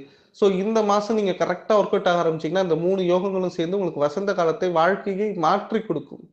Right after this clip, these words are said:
இழந்ததை மீட்டு விடலாம், எதிர்பார்த்ததை சாதித்து விடலாம். குடும்பம் ஒரு பிம்பத்திலிருந்து வெளியில வந்துரும்.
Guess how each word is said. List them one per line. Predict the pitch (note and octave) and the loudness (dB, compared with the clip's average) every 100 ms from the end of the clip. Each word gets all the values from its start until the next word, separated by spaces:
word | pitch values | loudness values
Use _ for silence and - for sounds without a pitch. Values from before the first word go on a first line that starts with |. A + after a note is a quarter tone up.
| _ _ _ _ _ | _ _ _ _ _
இழந்ததை | F3 G#3 B3 A#3 A3+ | 2 4 6 4 4
மீட்டு | G3+ G3 G3+ | 2 0 0
விடலாம், | F3 E3 D3 - - | 0 2 0 -2 -4
எதிர்பார்த்ததை | E3 A3 A3+ G#3+ G3+ G3 G3+ A3 - | 0 2 4 4 4 0 0 0 -2
சாதித்து | - - F#3 A3+ A3 F#3+ | -6 2 4 4 2 2
விடலாம். | E3 D3+ C3+ - | 2 2 0 -4
குடும்பம் | - A3 B3 A3 A3+ A3+ - _ _ F#3 | 0 2 2 2 0 -2 -12 _ _ 2
ஒரு | E3+ | 2
பிம்பத்திலிருந்து | F#3 A#3 A#3+ A3+ G3 G#3 G#3 | 4 4 4 4 2 4 4
வெளியில | F#3+ B3 G#3+ | 4 4 2
வந்துரும். | E3 C#3 - | 2 -2 -6